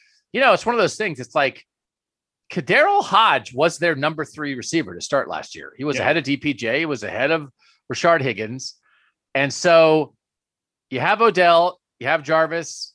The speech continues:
Speaker 1: you have Hodge, you have D P J, you have Higgins, you've drafted Anthony Schwartz. Like, you know, there's some people are like, "Oh, Anthony Schwartz." I'm like, "Anthony Schwartz is gonna cast, like,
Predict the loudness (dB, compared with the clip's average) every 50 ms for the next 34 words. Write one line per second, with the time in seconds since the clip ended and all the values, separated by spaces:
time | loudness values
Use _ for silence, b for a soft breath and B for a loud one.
0 | _ _ _ _ _ _ _ _ _ -8 -4 0 0 0 0 -2 -6 _ -2 0
1 | 2 2 4 2 0 -2 -6 -6 -4 -2 -2 -4 -4 -6 -6 -6 -6 -8 -10 -4
2 | -2 0 2 2 0 -2 -6 -10 -12 -8 -4 -2 -2 -2 0 -2 -2 -2 -2 -4
3 | -6 -8 -12 -18 -20 _ -12 -12 -12 -6 -2 -2 -2 -2 -2 -2 -2 -2 -2 -2
4 | -4 -10 -10 -10 -10 -8 -2 0 0 0 -2 -4 -4 -4 -4 -4 -6 _ _ _
5 | _ _ _ _ _ _ _ _ _ _ -4 0 0 0 0 -2 -6 -4 -2 -2
6 | -2 0 -2 -4 -2 0 0 0 0 2 2 4 4 4 2 0 -2 -4 -6 -6
7 | -4 -2 -2 -2 0 0 -2 -2 -2 -4 -10 -10 _ _ -12 -12 -10 -8 -8 -8
8 | -8 -4 -2 -2 -2 -2 -6 -12 -12 -12 -4 -4 -4 -4 -4 -10 -12